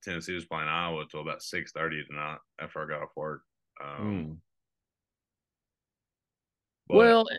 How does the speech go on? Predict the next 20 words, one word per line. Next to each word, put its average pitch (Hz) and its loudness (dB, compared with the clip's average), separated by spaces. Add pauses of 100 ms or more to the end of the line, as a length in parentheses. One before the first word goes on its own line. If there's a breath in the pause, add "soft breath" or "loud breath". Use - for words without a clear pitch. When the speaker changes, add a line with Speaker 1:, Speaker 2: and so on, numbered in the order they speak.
Speaker 2:
like 240 6
I 202 6
said, 170 8
we'll, 220 8
we'll 226 8
talk 190 8
more 156 4
about 139 6
it. 139 0
It's, - -4
um, 110 2 (800)
like, 147 2
I, 147 2 (280)
I 147 2
totally 151 2
agree 117 0
with 104 -2
you. 110 -4
It's, 101 -10
uh, 104 2